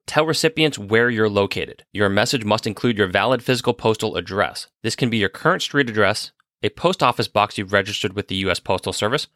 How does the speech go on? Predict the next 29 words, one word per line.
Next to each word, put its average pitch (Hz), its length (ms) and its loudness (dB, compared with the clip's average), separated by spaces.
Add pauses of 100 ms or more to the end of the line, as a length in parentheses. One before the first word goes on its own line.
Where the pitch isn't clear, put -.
(120)
or 127 160 2
a 123 40 2
private 175 460 -2
mailbox 101 460 2
you've 104 160 -2
registered 98 420 -2
with 107 160 -2
a 101 80 2
commercial 110 540 -2
mail 104 280 2
receiving 101 520 -2
agency 92 500 -2 (220)
established 131 600 0
under 107 220 2
Postal 98 360 -2
Service 90 360 -2
regulations. 90 720 0 (300)
Okay, 104 320 2
so 107 160 2
for 113 180 2
me 139 200 2
personally, 156 420 0
I've 113 80 0
never 156 200 2
really 175 300 0
added 120 240 0
my 107 160 2
physical 104 400 -2
address 95 460 2